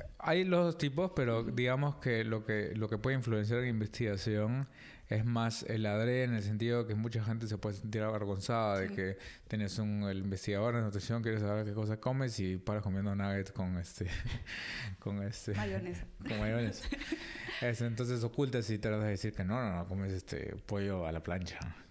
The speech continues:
Speaker 1: con aceite de oliva.
Speaker 2: Ujú.
Speaker 1: Ah, por ahí va la cosa. Em, pero entonces, bueno, como, como en el caso de los lácteos, con otros, eh, alimentos también, lo que se quiere entonces es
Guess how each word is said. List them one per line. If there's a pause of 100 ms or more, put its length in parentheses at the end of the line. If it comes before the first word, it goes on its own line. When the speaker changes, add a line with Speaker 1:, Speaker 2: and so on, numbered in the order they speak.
Speaker 1:
con (640)
aceite
de
oliva.
Speaker 2:
Ujú.
Speaker 1:
Ah,
por
ahí
va
la
cosa. (640)
Em, (320)
pero
entonces,
bueno,
como,
como
en
el
caso
de
los
lácteos,
con
otros, (180)
eh,
alimentos
también,
lo
que
se
quiere
entonces
es